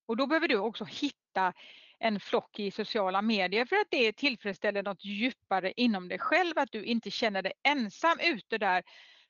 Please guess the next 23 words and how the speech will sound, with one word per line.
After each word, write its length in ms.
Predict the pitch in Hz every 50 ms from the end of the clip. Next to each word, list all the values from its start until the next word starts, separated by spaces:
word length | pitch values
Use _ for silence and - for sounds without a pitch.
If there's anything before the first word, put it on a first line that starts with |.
| _
på 100 | - 240
flocken, 420 | 208 214 220 - - - 208 190 185
utan 240 | 196 - 226 226 233
du 80 | 277
behöver 760 | 262 - 311 320 302 - 339 349 330 233 202 196 202 214 269
ha 440 | 320 349 - 403 294 214 190 185 180 - - - - - - - _ _ _ _ _ _ _ _ - -
människor 600 | 247 262 247 214 190 - - 208 202 196 190 175 - - _ _ _ _ _ _ - 240
som, 240 | - 240 208 190 226
som, 180 | - 214 208
som 260 | - - 233 220 220 208
går 280 | 254 247 208 196 196
med 420 | 214 226 226 196 190 190 185 165 -
dig. 280 | 78 - - 285 254 - _ _ _ _ _ _ _ _ _ -
Och 60 | 240
då 100 | 240 233
känner 280 | 220 - 311 269 226
man 180 | 220 214 220 214
en, 160 | 214 208 208 -
en, 300 | - 214 208 208 202 190 - _ _ _ _ _ _ _ _ _ _ _ _ _ _ -
en 120 | - 269
mer 260 | 311 320 254 220 208
tillfredsställelse 880 | 196 - 262 247 220 - 208 202 - - 220 202 202 190 185 - 202
och 280 | 202 196 - 196 196 -